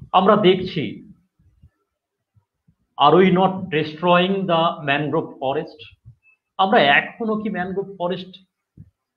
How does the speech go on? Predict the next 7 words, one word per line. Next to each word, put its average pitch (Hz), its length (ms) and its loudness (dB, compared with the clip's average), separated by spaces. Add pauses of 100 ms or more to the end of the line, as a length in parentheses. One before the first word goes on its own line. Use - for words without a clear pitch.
(340)
ধ্বংস 170 240 -6 (120)
করছি 170 320 -6
না? 143 440 -8 (2250)
জায়গাটা 139 440 0
নিশ্চয়ই 135 640 -6 (180)
আমরা 123 400 -2 (360)
সুন্দরবনের 127 760 -2